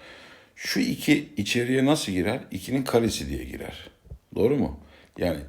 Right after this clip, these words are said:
bu ikiyi içeri atsam dışarıda üç kalır. Ee, üç kök yirmi olur. Bakın A üç, B yirmi de olabiliyor. Dikkat ettiyseniz.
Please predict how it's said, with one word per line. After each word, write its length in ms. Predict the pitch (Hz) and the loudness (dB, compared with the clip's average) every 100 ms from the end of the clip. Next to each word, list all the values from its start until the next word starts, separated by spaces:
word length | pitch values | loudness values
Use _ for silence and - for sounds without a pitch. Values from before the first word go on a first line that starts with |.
| - | -6
bu 140 | 98 | -4
ikiyi 320 | - 95 107 95 | -4 -4 -4 -2
içeri 280 | - 120 | 0 0
atsam 440 | 117 - 127 107 - | 0 0 -2 -2 -4
dışarıda 380 | 95 104 98 90 | 0 2 2 0
üç 260 | 113 117 | -4 -4
kalır. 420 | - 135 135 - - - - _ - _ _ _ _ 92 | -2 0 0 -6 -18 -20 -20 _ -20 _ _ _ _ 0
Ee, 480 | 87 87 87 85 - - | 2 2 0 -4 -8 -4
üç 180 | 143 - | -2 -2
kök 260 | - 147 110 | -2 0 4
yirmi 240 | 113 107 | 6 8
olur. 220 | 80 71 - | 4 0 -2
Bakın 320 | 101 98 82 - 98 | -2 0 -4 0 6
A 220 | 107 107 | 6 6
üç, 420 | 156 165 - - _ 92 | 2 -4 -8 -16 _ 6
B 100 | 113 | 6
yirmi 460 | 120 95 98 107 | 8 4 4 6
de 60 | 92 | 4
olabiliyor. 720 | 64 65 - 71 - - - _ _ _ _ | 2 -2 -8 -14 -16 -18 -20 _ _ _ _
Dikkat 220 | - 78 | -8 -4
ettiyseniz. 680 | 69 71 - - - - - | -4 -6 -12 -12 -16 -18 -20